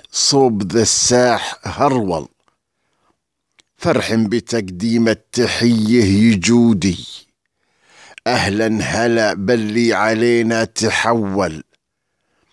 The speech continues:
فنجال غطو عقب هاك الركودي. نخبخ خفيف،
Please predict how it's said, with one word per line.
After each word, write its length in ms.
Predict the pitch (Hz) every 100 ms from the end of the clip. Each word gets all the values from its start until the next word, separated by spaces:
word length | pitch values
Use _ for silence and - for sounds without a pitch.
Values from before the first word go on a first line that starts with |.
| _ _ _ _ -
فنجال 640 | 202 156 113 143 131 123
غطو 720 | 98 135 - - 120 123 120 107 -
عقب 480 | 101 127 107 123 107
هاك 460 | 101 127 131 -
الركودي. 1040 | 117 104 110 117 - 127 135 123 - - 69 - - _ _ _ _ _ _ _ _ _ - -
نخبخ 440 | 170 151 - 92 107
خفيف، 800 | - 107 104 - 117 117 98